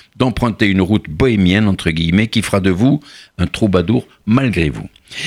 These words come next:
Vous apprenez à jouer de la guitare et vous vous composez un répertoire essentiellement composé de chansons folkloriques, euh, qui vous mèneront dans les cabarets de Saint-Germain-des-Prés, le Prince Paul, la Romance, l'Escale, le Port du Salut,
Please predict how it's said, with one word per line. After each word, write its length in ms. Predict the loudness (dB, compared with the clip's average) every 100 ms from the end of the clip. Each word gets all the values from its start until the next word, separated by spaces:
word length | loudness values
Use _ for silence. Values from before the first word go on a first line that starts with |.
| -8 0
Vous 220 | 0 2
apprenez 400 | 0 0 2 2
à 80 | 2
jouer 180 | 0 0
de 80 |
la 80 | -2
guitare 560 | -2 -2 -2 0 0 -2 -2
et 60 |
vous 140 | -2 0
vous 120 | 0
composez 640 | 0 -2 0 -2 0 0
un 120 | 2
répertoire 540 | 0 0 -2 -2 -4 -4 -2
essentiellement 840 | 0 0 0 -2 0 2 2 2
composé 360 | 0 -4 -2 -2
de 60 |
chansons 300 | -2 -4 -4
folkloriques, 680 | -4 -4 0 0 0 -4 -12 -18 -12 -10 -12 -4
euh, 240 | 0 2 0
qui 180 | 0 0
vous 140 | 2
mèneront 460 | 2 2 2 0 0
dans 100 | 0
les 140 | -2
cabarets 340 | -2 0 0
de 60 | 0
Saint-Germain-des-Prés, 720 | -2 0 0 0 0 0 0
le 80 | 0
Prince 340 | 0 -2 -4
Paul, 400 | -2 0 2 2
la 100 | 0
Romance, 540 | 0 0 2 2 2 0
l'Escale, 420 | -4 -4 -2 0
le 100 | 0
Port 180 | 0 -2
du 80 | 0
Salut, 300 | 0 0